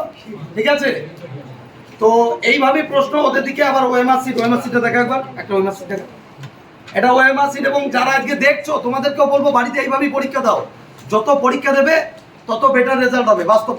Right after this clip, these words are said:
কথা। তো নে ওএমআর শিট, তুই লাস্টে নিস। রেডি?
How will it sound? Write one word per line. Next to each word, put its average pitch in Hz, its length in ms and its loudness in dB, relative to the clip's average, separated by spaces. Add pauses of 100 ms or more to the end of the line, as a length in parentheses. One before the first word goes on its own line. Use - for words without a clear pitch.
কথা। - 180 -6 (760)
তো 165 60 0 (460)
নে 151 60 -10 (100)
ওএমআর 139 280 -10
শিট, - 140 -18 (340)
তুই 240 140 4 (140)
লাস্টে 202 320 -2
নিস। 113 140 -12 (1900)
রেডি? 285 220 2